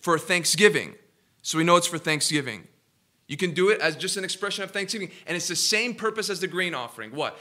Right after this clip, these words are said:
As an expression of gratitude, as an expression of thanksgiving, as a response to the goodness and the mercy of God.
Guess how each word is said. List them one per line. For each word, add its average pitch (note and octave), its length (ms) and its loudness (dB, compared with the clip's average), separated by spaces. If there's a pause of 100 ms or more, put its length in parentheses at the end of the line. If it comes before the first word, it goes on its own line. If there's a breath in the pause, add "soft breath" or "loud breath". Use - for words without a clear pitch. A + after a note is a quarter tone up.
(120)
As C#3+ 100 -8
an D#3 80 -8
expression G3+ 640 -4
of B2+ 120 -10
gratitude, E3 600 -2
as C#3+ 100 -10
an C#3 60 -10
expression F3+ 520 -4
of D3 120 -8
thanksgiving, D#3 520 -4
as C#3+ 160 -4
a C#3+ 60 -6
response F3 540 -4
to E3 80 -2
the D3 80 -4
goodness D#3 360 0
and C#3+ 80 -6
the C3+ 60 -6
mercy C#3 320 -2
of B2+ 100 -6
God. G#2 360 0